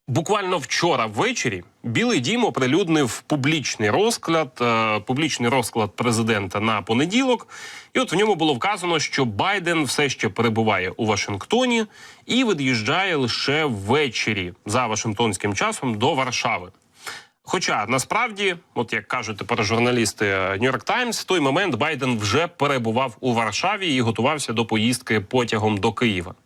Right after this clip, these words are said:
Ба більше, журналісти запевняють, що зустріч Байдена та Зеленського, а, могла відбутися, в принципі, або на корд-, кордоні з Польщею, або, до прикладу, у Львові.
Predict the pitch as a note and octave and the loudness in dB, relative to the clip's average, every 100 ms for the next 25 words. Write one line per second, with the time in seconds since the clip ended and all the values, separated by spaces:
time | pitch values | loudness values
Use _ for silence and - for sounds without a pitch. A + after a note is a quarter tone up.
0 | - - - - _ F#3+ A#3 C#3+ C3 B2 | -14 -10 -10 -12 _ -2 0 0 2 2
1 | D3 G3 A#3+ B3+ G#3 F3 E3+ C3+ G#2 G2 | 2 2 2 0 0 0 2 2 2 0
2 | F#2+ - C#3+ B2 A#2+ F#3 B2 - D#3+ D#3 | -4 -2 0 2 2 2 0 -2 -2 -2
3 | - A#2 A#2 D#3 C3+ A#2+ A#2+ A2+ D#3+ F#3+ | -6 -2 0 0 0 0 -2 0 0 2
4 | E3+ A#2+ G#2 - A2+ D3 D#3+ - - - | 2 2 -2 -4 -2 -2 -2 -10 -20 -20
5 | - - C#3 C3+ D3 D3+ E3+ C4+ F3+ F3+ | -16 -6 -2 0 0 2 2 0 0 -2
6 | C#3+ G3 D#3+ A#2 A#2 - D#3+ E3+ B2 - | 0 0 2 0 -2 -2 0 2 2 -2
7 | G2+ A2+ B2 F#3 D#3+ D#3+ D#3 C3+ C3+ C3 | -2 -2 2 0 2 0 0 -2 0 0
8 | B2+ D3+ C3+ C3+ G#2+ G#2+ - B3 A#3+ - | 0 0 2 2 2 -2 0 0 0 0
9 | G3+ F#3 E3 - - C#3+ C3+ A3+ A3 C#3+ | 0 2 0 -6 -8 -6 0 2 2 0
10 | - _ _ - A#2 D3+ C#3 F3+ D3+ C#3 | -8 _ _ -16 -4 -2 0 0 0 0
11 | C#3 E3 C#3+ C#3 B2 F#2+ | 2 2 2 4 2 0